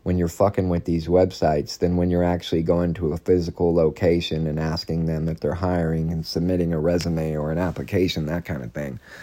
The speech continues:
And what I mean by that is before these websites, if I went into, just say, f-, just for as an example, if I went into a Verizon call center fucking twenty years ago, back before Monster and all these websites came around,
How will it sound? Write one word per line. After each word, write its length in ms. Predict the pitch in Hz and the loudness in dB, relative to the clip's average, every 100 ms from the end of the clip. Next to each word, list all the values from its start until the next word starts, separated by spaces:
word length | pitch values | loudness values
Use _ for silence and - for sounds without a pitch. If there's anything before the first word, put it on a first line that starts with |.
| - - - - - - - - | -18 -18 -20 -20 -18 -16 -16 0
And 140 | 120 | 6
what 120 | 135 123 | 8 8
I 100 | 113 | 6
mean 300 | 147 180 135 | 4 4 4
by 180 | 90 | 2
that 300 | 92 98 113 | 4 6 6
is 160 | 107 92 | 6 2
before 480 | 78 101 - 147 160 | 2 0 6 8 10
these 220 | 113 87 | 8 6
websites, 760 | 92 98 82 98 101 107 - - | 4 2 2 6 6 6 2 0
if 200 | 110 107 | 4 6
I 180 | 107 131 | 6 6
went 200 | 123 123 | 6 6
into, 340 | 117 113 - | 4 2 2
just 280 | 98 101 101 | 2 2 0
say, 540 | - 104 101 98 98 95 | 6 8 10 8 6 4
f-, 280 | - - 82 | -2 -12 -4
just 240 | 110 98 | 0 0
for 160 | - 104 | 4 6
as 120 | 95 | 6
an 120 | 98 | 4
example, 580 | 98 82 92 90 82 71 | 2 0 0 0 0 2
if 120 | 78 120 | 2 4
I 120 | 120 | 4
went 160 | 110 | 6
into 380 | 104 92 113 104 | 4 2 4 8
a 200 | 90 85 | 8 8
Verizon 640 | 80 87 87 98 95 98 90 | 4 4 4 6 4 2 -2
call 260 | 92 85 | 2 4
center 460 | 85 90 80 73 82 _ - - _ | 4 0 -2 -2 -6 _ -20 -20 _
fucking 460 | - 92 87 85 82 | 2 2 4 0 0
twenty 320 | - 110 107 | 2 4 4
years 280 | 98 92 80 | 6 4 2
ago, 260 | 71 76 | 0 2
back 300 | 76 90 85 | 2 2 0
before 380 | 92 87 92 90 | -2 0 4 6
Monster 500 | 85 85 90 - 87 | 6 2 0 0 0
and 100 | 82 | 2
all 120 | 82 | 2
these 200 | 85 85 | 2 0
websites 560 | 80 80 80 80 76 - | 2 2 2 0 0 -2
came 280 | - 85 78 | -4 -2 0
around, 420 | 78 82 78 | -2 -2 -2